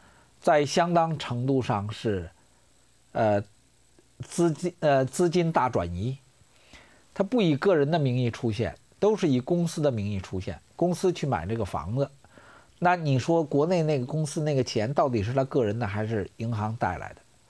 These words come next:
这东西都是游戏喽，对吧？所以当这样的监管被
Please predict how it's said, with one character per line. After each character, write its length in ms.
这 100
东 220
西 120
都 200
是 380
游 300
戏 380
喽， 200
对 100
吧？ 200
所 160
以 100
当 380
这 240
样 160
的 80
监 260
管 200
被 280